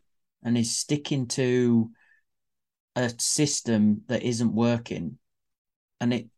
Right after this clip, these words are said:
seemed to take Carlos too long to realise you've got to be adaptable. I j-, I don't see how Schofield hasn't almost figured that out yet. Do you know what I mean? 'Cause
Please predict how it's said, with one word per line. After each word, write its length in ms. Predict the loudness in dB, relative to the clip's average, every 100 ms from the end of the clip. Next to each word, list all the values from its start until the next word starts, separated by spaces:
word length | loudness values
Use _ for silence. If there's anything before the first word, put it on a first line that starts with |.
| _ -6
seemed 320 | 0 0 0
to 80 | -2
take 300 | 2 2 2
Carlos 460 | 4 6 4 2
too 240 | -2 0 2
long 300 | 4 2 0
to 140 | -2
realise 760 | 2 2 4 4 2 2 -4 -10 _ -20 _ _ -10
you've 240 | -8 -4
got 160 | 0 0
to 60 |
be 160 | 2 0
adaptable. 720 | 2 0 -2 -6 -4 -4 -6 _ _ _ _ _ _ _ _ -4
I 100 | -4
j-, 240 | -4 -2
I 100 | 0
don't 200 | 2 2
see 220 | 2 0
how 200 | 4 2
Schofield 680 | 2 0 -2 0 0 0 0
hasn't 420 | 0 0 2 0 -2 _
almost 460 | -4 2 2 2 0
figured 320 | -4 -4 0
that 160 | 0 4
out 220 | 2 4
yet. 180 | 2 2
Do 80 |
you 60 | 0
know 100 | 0
what 80 | 2
I 40 |
mean? 300 | 4 4 2
'Cause 320 | 0 -6 -8